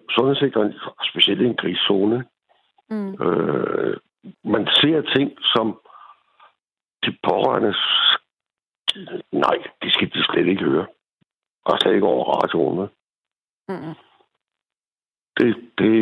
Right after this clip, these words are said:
Speaker 1: nej.
Speaker 2: Hva-, hva-, så, så hvis man er kom-, eller, så hvis man har slået nogen ihjel,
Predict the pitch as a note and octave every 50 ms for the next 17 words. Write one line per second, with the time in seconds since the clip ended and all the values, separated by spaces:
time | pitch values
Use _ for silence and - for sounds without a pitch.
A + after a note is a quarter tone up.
0 | A2 G#2+ G2 E2 D2+ - - - C#2 B1+ - - - - - - _ _ _ _
1 | - G#3+ G#3+ C3+ D#3 E3+ - - - F3 B2+ - - A#3 A3+ A3 F#3 - - A#3
2 | G#3+ A3 A#3+ A#3 A#3 A#3 A3+ A3+ A3+ - A#3+ A#3 A3+ G#3 - - F#3 D#3+ C#3+ C#3+
3 | C#3+ - - - - G#3+ G#3 G#3+ A#3 A#3 A3+ A3+ A3+ - A#3+ A#3 A#3 A#3+ A#3+ B3+
4 | C4+ D4 C#4+ B3+ A#3+ G#3+ A3 A#3